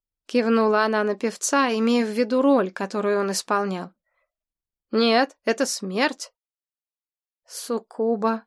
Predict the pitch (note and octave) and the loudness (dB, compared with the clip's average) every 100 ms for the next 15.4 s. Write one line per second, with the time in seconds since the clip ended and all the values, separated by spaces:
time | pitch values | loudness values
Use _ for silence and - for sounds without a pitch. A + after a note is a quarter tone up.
0 | _ - G#3+ G#3+ A3 A3 A3 A3+ A3+ G#3+ | _ -6 -2 0 0 2 2 2 0 -2
1 | - - A#3 A3+ A#3+ A3+ G#3+ G#3 G#3+ G#3 | -4 -4 -2 -4 -2 -2 -2 -2 -4 -4
2 | A#3+ - G#3+ F#3 F#3 - _ _ _ _ | -8 -4 -6 -6 -10 -18 _ _ _ _
3 | _ _ _ _ _ F#4+ F#4+ D#4+ C#4 F#3+ | _ _ _ _ _ 0 0 2 2 2
4 | F3+ - A#3 F#3+ - - - _ _ _ | 0 -2 -2 -4 -6 -10 -14 _ _ _
5 | B3+ D#4 D4 B3+ B3+ A3 A#3 A3+ G4+ D#4+ | 0 0 0 0 0 2 0 0 0 0
6 | F#3 A3 - - A3 G3 C4 B3 G3 B3 | 0 -2 -2 -2 -2 0 -2 -2 0 0
7 | A3+ F#3+ A#3+ - - A#3+ A#3 A#3 G3+ - | 0 -2 -2 -2 -2 -2 -2 -2 -4 -4
8 | G3+ F#3+ F#3 F#3 F#3+ _ _ _ _ A3+ | -4 -6 -6 -10 -16 _ _ _ _ 0
9 | A#3 A#3+ C4+ A#3 G#3+ G#3 - - A#3+ G#3+ | 2 2 2 2 0 -2 -2 0 0 0
10 | G#3+ A3+ - - A3+ - B3 A3+ A3+ B3 | 0 -2 -4 -4 -4 -2 0 -2 -2 -6
11 | - A#3+ A#3+ A3+ G#3+ G#3+ G3+ - G#3 G3+ | -4 -2 -2 -4 -4 -2 -4 -4 -4 -2
12 | D#4+ - - G#3 G3 G#3 G3+ F#3+ F#3+ F#3+ | -2 -4 -8 -6 -4 -2 0 0 0 -4
13 | E4+ G#3 F#3 F#3+ F#3+ F#3+ F#3+ - G3 G#3+ | -6 -8 -4 -4 -2 -4 -4 -4 -4 0
14 | G#3+ D4 C#4+ - - G3+ G#3+ G3+ F#3+ F#3 | 2 2 0 -2 -10 -10 -6 -6 -6 -6
15 | F#3+ - C#4+ F#4+ | -6 -2 0 0